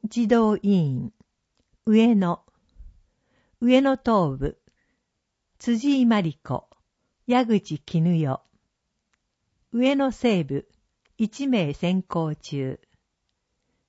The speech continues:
出口聡子。上野南部、米田美希子。前川佳代子。久米、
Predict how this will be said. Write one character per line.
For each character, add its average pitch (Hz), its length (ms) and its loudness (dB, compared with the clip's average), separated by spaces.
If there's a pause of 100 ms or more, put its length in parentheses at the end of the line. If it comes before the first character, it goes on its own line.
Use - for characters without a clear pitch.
(120)
出 247 240 2
口 180 300 -2
聡 160 340 -6
子。 - 220 -12 (1080)
上 262 280 0
野 285 140 -2
南 240 300 0
部、 135 240 -8 (720)
米 254 300 2
田 156 140 -2
美 170 140 -2
希 - 160 -14
子。 - 280 -10 (880)
前 233 260 0
川 233 300 0
佳 196 180 -4
代 151 140 -2
子。 - 280 -10 (1040)
久 233 160 -2
米、 220 220 2